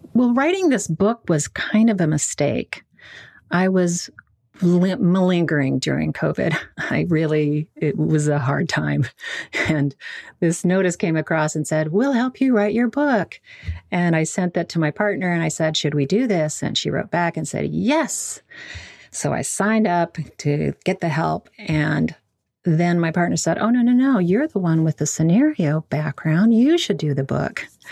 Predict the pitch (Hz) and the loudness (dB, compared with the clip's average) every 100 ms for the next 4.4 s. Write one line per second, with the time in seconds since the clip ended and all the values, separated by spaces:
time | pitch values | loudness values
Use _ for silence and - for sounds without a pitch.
0 | - - - _ - 185 175 165 135 - | -12 -12 -14 _ -2 0 0 0 -2 -6
1 | - 196 - - - - - - 196 254 | -16 -18 -18 -18 -16 -16 -8 0 2 2
2 | 254 349 - 170 - - _ 190 180 170 | 2 0 -2 -6 -8 -14 _ 0 0 2
3 | - 180 170 160 143 160 127 - - - | 0 0 0 0 0 -2 -4 -6 -6 -6
4 | - - 180 170 | -4 -2 0 -2